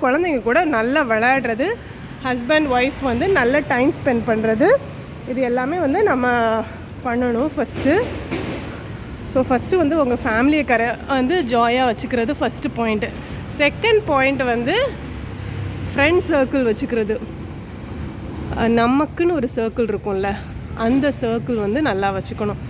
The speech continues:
பக்கத்து கடைக்காரரா இருக்கலாம், ஒரு கடைக்காரரை பார்க்க போனோன்னா நல்லா பேசுறது, பஸ்ல டிராவல் பண்ணும்போது பேசுறது. So ஹியூமன் இன்ட்ராக்ஷன் வந்து ரொம்பவே வந்து முக்கியம். So இதை தான் நான் இந்த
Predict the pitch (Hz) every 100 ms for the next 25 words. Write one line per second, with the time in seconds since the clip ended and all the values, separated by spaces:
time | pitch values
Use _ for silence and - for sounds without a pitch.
0 | - - - 240 240 233 233 226 226 240
1 | 226 220 220 226 226 214 226 254 247 262
2 | 277 247 240 226 214 240 226 220 240 240
3 | 220 233 240 226 233 220 214 220 220 -
4 | - 233 - 233 226 330 262 247 233 233
5 | 226 220 226 226 226 214 220 214 214 240
6 | 247 247 262 294 302 247 220 233 - -
7 | 226 196 220 403 - - - - - -
8 | 226 233 247 269 220 254 392 - - -
9 | - 214 208 220 208 196 - - - -
10 | - - - - - - - - - -
11 | - - 226 208 - - 247 247 285 277
12 | 226 214 214 208